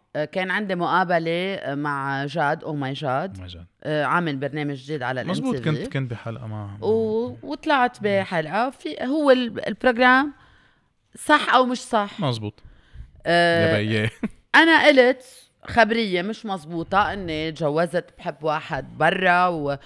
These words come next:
Speaker 1: وحبلي هلأ وصدقت الناس والجمهور صوت وإنه إيه و-، نحط البارت قبل ما أقول غلط الخبرية، بلاقي السوشيال ميديا كلها
Speaker 2: فرقع.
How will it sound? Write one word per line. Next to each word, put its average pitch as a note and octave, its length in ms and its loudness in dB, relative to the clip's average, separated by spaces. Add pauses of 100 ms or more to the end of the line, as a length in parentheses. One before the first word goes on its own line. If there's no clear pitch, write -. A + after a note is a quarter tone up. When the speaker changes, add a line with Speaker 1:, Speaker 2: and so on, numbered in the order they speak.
(140)
Speaker 1:
وحبلي F#3+ 500 0
هلأ F3 440 6
وصدقت D#3+ 680 -2
الناس F3+ 340 -6 (360)
والجمهور G#3+ 480 2
صوت A3+ 540 4
وإنه E3 320 -2
إيه D#3+ 200 0
و-، C#3 120 -8 (640)
نحط D#4 420 0
البارت C#4 520 2
قبل C#4 320 2
ما A#3 120 0
أقول A#3 240 0
غلط G3 380 4
الخبرية، C#3 760 -6 (880)
بلاقي F#3+ 580 8
السوشيال G3+ 640 0
ميديا G3 340 -2
كلها D3+ 560 0
Speaker 2:
فرقع. D#2+ 300 -6